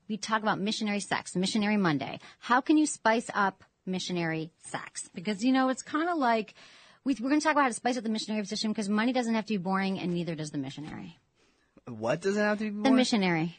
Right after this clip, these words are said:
Speaker 1: Mondays
Speaker 2: Oh, I
Speaker 1: or
Speaker 2: thought you said
Speaker 1: missionary.
Speaker 2: money. I was
Speaker 1: Mo-,
Speaker 2: like,
Speaker 1: money's not boring. Money's
Speaker 2: yeah.
Speaker 1: awesome. Mondays and the missionary, neither one have to be boring.
Speaker 2: No, they don't.
Speaker 1: But the missionary, people are like, "Oh, really? Missionary, da, da, da." But I'm gonna show you all these ways that you can actually spice up the missionary, so you can still do the missionary position, but you can do it with a little twist,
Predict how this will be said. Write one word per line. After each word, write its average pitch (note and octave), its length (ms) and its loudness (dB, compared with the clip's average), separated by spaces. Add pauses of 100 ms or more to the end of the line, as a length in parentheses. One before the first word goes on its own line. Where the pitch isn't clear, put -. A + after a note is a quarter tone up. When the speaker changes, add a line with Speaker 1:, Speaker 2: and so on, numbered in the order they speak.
Speaker 1:
Mondays E3 480 6
Speaker 2:
Oh, - 40 -4
I - 120 4
Speaker 1:
or - 20 4
Speaker 2:
thought G3+ 120 8
you F#3+ 40 8
said G3+ 140 4
Speaker 1:
missionary. E3 220 6
Speaker 2:
money. B2+ 420 2
I C#3 80 -2
was G3 100 2
Speaker 1:
Mo-, G3+ 60 4
Speaker 2:
like, G3 160 4
Speaker 1:
money's D4 320 4
not F3+ 180 2
boring. D3 340 0
Money's A#3 260 6
Speaker 2:
yeah. G3 80 6
Speaker 1:
awesome. D3+ 220 0
Mondays C#4+ 480 4 (220)
and G#3 180 2
the G3 40 4
missionary, D#3+ 500 2
neither G#3+ 240 2
one F#3+ 220 2
have E3 220 0
to - 80 -10
be D3 100 -2
boring. - 400 -6
Speaker 2:
No, G2 240 -8
they F#2+ 140 -10
don't. E2+ 200 -8 (160)
Speaker 1:
But C#4 120 4
the D4+ 60 6
missionary, F4+ 300 6
people C#4 80 4
are B3+ 40 4
like, B3+ 120 4
"Oh, D4 140 6
really? C#4 240 6
Missionary, C4+ 540 4
da, B3+ 100 4
da, - 20 2 (120)
da." C4 40 4
But G#3+ 220 0
I'm A3+ 180 4
gonna B3 220 0
show D4 100 2
you B3 180 2
all A3+ 220 8
these A3+ 180 2
ways A3 220 4
that G3+ 60 0
you F#3+ 100 -2
can F#3+ 140 0
actually F#3 240 -2
spice F#3 400 0
up - 160 2
the - 80 -2
missionary, F3 400 2
so F3 120 -4
you E3 60 -4
can E3+ 100 -8
still C4+ 280 0
do E4 180 6
the D#4 80 6
missionary B3+ 400 4
position, A#3 400 0
but F#3+ 100 2
you F3+ 120 -2
can F3 140 0
do G3+ 180 2
it G3 40 0
with - 120 -6
a - 20 -2
little E3+ 180 -4
twist, - 520 -2